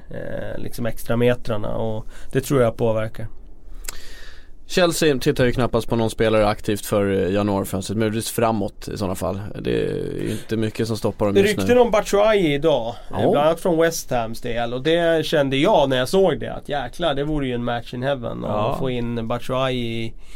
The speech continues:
Speaker 1: i West Ham. De har ju inga forwards som gör mål. Nu är Carroll hel igen och spelar, och det är bra för dem. Eh, han är jävligt nyttig och kommer göra mål, kommer ge dem poäng, men, eh, ehm, han är ju så sällan hel,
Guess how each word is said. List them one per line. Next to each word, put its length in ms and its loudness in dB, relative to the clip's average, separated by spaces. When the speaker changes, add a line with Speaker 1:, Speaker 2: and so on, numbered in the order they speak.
Speaker 1:
i 40 0
West 360 2
Ham. 240 -2
De 140 -2
har 100 0
ju 80 0
inga 180 0
forwards 460 -2
som 140 -4
gör 80 -2
mål. 260 -2
Nu 120 -2
är 40 -2
Carroll 420 0
hel 280 0
igen 260 -4
och 80 -8
spelar, 520 -2
och 60 2
det 80 6
är 80 6
bra 220 2
för 240 0
dem. 180 -2
Eh, 400 -2
han 160 0
är 40 2
jävligt 260 0
nyttig 460 -2
och 300 -2
kommer 220 -2
göra 160 0
mål, 400 0
kommer 540 2
ge 400 0
dem 160 0
poäng, 460 2
men, 300 -2
eh, 140 -4
ehm, 1200 -6
han 180 0
är 40 4
ju 160 2
så 180 -4
sällan 380 2
hel, 280 2